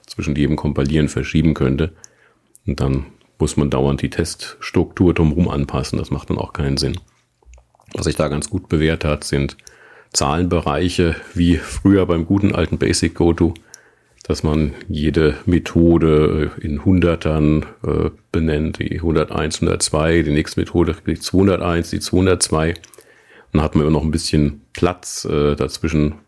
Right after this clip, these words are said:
was reinzuschieben an zusätzlichen Injection Points. Außerdem kann man dann über Compiler-Makros auch unterscheiden zwischen der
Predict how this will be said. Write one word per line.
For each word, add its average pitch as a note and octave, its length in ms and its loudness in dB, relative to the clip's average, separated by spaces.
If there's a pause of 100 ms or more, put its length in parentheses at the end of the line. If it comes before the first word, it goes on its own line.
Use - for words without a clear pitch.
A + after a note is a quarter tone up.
(160)
was - 220 -6
reinzuschieben - 600 -2
an D2 180 -2
zusätzlichen D#2 540 0
Injection D2 500 -2
Points. D2 480 -2 (1200)
Außerdem E2 420 0
kann E2 140 -2
man D2+ 180 2
dann D2+ 500 2
über D2 420 -2 (320)
Compiler-Makros F2 1120 0
auch - 360 -4
unterscheiden E2 580 -2
zwischen D#2+ 380 -4
der D2+ 320 -2